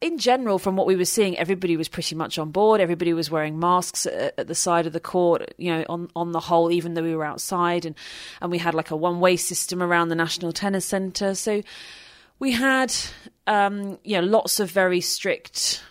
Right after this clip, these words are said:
rules in place, and everybody followed them, and everybody kind of got on board because they realised either you play tennis with these restrictions or you don't. So that, that, those are your two options, and everybody, without fail, opted to play for tennis.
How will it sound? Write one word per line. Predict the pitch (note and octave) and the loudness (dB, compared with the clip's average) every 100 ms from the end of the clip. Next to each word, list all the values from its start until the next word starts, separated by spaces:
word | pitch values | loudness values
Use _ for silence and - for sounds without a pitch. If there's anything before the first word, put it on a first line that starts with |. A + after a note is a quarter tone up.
| - | -16
rules | D#3 F3 F#3 F#3+ F3 | -4 2 4 4 4
in | F3+ | 0
place, | E3 E3+ F#3+ B3+ - - - | 0 0 2 0 -6 -8 -8
and | F#3+ A3 | -10 -6
everybody | A#3 B3 A#3+ | -6 -4 -4
followed | A3 - G#3+ G#3+ G#3+ | -2 2 4 4 2
them, | A3 A3 | 0 0
and | G#3 G3+ | -4 -2
everybody | G3 G#3+ G3 G#3 | -2 0 -2 -4
kind | F3+ G3 | -2 -2
of | F#3+ - _ | -2 -6 _
got | G#3+ - | 0 0
on | F3+ | -2
board | F3 G#3+ F3 D#3 D#3 | 2 4 4 2 -2
because | G3+ G#3 F3 | -8 -8 -2
they | G#3 | 0
realised | G3 B3+ B3+ E3 D#3 F#3+ - - - - - | 2 4 4 4 -2 -4 -8 -14 -20 -14 0
either | G#3 A#3 F#3+ F#3 | 2 4 4 4
you | - F3+ F3+ | 2 -2 -4
play | G#3 F#3 | 0 0
tennis | G#3 F#3 F#3 - - - - - | 0 -2 -2 -4 -10 -18 -20 -4
with | F3 F3+ | 0 2
these | G3+ F3+ | 2 2
restrictions | E3 - A#3+ - D3+ E3 - - _ | 0 0 0 -2 -6 -8 -10 -18 _
or | - F#3 | 2 2
you | E3+ | 2
don't. | F3 C3+ - _ _ - | 0 0 -6 _ _ -18
So | - F#3+ | -2 2
that, | F3+ E3+ C3 E3+ - | 4 2 0 -4 0
that, | F3+ | 4
those | G3+ G#3 | 6 6
are | F3+ | 4
your | F3 | -2
two | - F3 | 0 2
options, | F3 - E3 D#3 F3 - | 0 -2 -6 -6 -6 -4
and | E3 E3+ | -4 0
everybody, | F#3+ E3+ F3 D3+ D#3+ E3 | 2 2 0 -2 -2 -2
without | F#3 E3+ F3+ E3+ - | 0 0 0 -2 -2
fail, | F#3 D#3+ A#2 E3+ - | 0 0 -2 -6 -4
opted | - - - E3+ | -2 -2 -2 -6
to | E3+ | -4
play | - F#3+ | 2 2
for | - | 2
tennis. | G#3+ G#3 D3+ - | 0 0 -2 -6